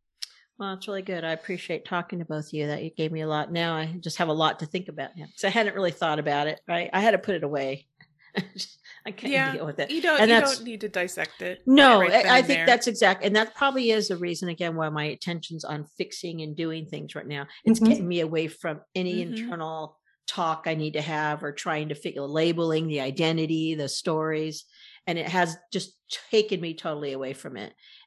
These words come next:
Speaker 1: And,
Speaker 3: Good.
Speaker 1: but yeah, which is good. I think it's good also. Otherwise, I'd st-, probably be still spinning on why, why, why, right?
Speaker 3: Yeah.
Speaker 1: Um, so I guess that's, that's a good thing. And in time, there'll be a lot,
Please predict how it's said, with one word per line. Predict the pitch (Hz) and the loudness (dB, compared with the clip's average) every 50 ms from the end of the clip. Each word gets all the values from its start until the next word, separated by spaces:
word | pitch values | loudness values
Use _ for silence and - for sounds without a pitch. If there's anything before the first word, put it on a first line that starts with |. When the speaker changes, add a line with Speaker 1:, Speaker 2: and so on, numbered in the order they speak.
| _ | _
Speaker 1:
And, | - 147 147 147 | -8 -8 -8 0
Speaker 3:
Good. | - 165 | 2 4
Speaker 1:
but | - - - - - - - - - _ _ | 4 4 0 -4 -10 -18 -20 -20 -20 _ _
yeah, | 190 170 135 113 | -4 -4 -4 -2
which | 170 170 165 - 190 | -4 -4 -2 -2 -2
is | 185 | -2
good. | - 170 139 135 131 - - | 0 -2 -2 -2 -4 -8 -8
I | - 147 | -10 -8
think | - 165 151 - | -8 -8 -10 -10
it's | 143 - - | -12 -12 -10
good | - 156 139 139 | -8 -8 -6 -6
also. | 139 143 143 - - 143 | -6 -6 -6 -8 -8 -8
Otherwise, | 131 139 139 135 135 131 127 127 - | -6 -6 -6 -6 -6 -6 -6 -8 -10
I'd | 113 - | -12 -12
st-, | - - 165 160 | -12 -14 -8 -6
probably | 143 - - - 139 120 | -6 -6 -6 -8 -10 -12
be | |
still | - - - - 156 131 127 | -12 -12 -12 -10 -10 -8 -8
spinning | - - - - - 165 147 139 135 135 139 - | -8 -10 -12 -6 -4 -4 -2 -2 -4 -8 -10 -12
on | 131 139 151 - - - - _ | -12 -14 -14 -18 -20 -20 -20 _
why, | - 156 147 139 135 139 135 135 135 151 151 - _ _ _ | -8 -6 -4 -4 -4 -6 -6 -8 -10 -10 -12 -16 _ _ _
why, | - 147 139 135 139 - | -8 -6 -6 -6 -6 -6
why, | 151 123 98 - - - - - - | -6 -6 -6 -6 -8 -10 -12 -14 -12
right? | - - 110 78 - 151 - _ _ - - - - | -10 -8 -8 -8 -10 -12 -14 _ _ -20 -20 -10 -4
Speaker 3:
Yeah. | - 185 180 175 180 190 180 | -2 0 0 0 -4 -4 -6
Speaker 1:
Um, | 160 151 143 139 135 147 147 - _ _ _ _ _ _ _ _ - - | -4 -4 -4 -6 -8 -12 -16 -18 _ _ _ _ _ _ _ _ -20 -14
so | - - 233 202 | -8 -4 -2 0
I | 202 202 | 0 0
guess | 196 208 202 196 - | 0 -2 -4 -2 -2
that's, | 208 185 180 185 - - | -2 -2 -2 -4 -6 -6
that's | 170 180 - | -6 -6 -6
a | 185 | -8
good | 170 170 151 147 - | -6 -6 -6 -6 -6
thing. | 147 139 135 135 147 143 | -6 -6 -6 -6 -6 -8
And | 139 135 135 143 139 _ - - | -8 -10 -10 -14 -14 _ -14 -10
in | 165 151 147 | -8 -8 -8
time, | - - 185 151 143 143 139 139 143 143 - _ _ _ _ _ _ _ _ _ _ _ _ _ _ _ | -6 -4 -2 -2 -2 -2 -4 -4 -6 -10 -14 _ _ _ _ _ _ _ _ _ _ _ _ _ _ _
there'll | - 156 160 | -6 -4 -2
be | 170 151 143 | -2 -4 -2
a | 139 | -2
lot, | 139 135 127 - - | -2 -4 -6 -8 -10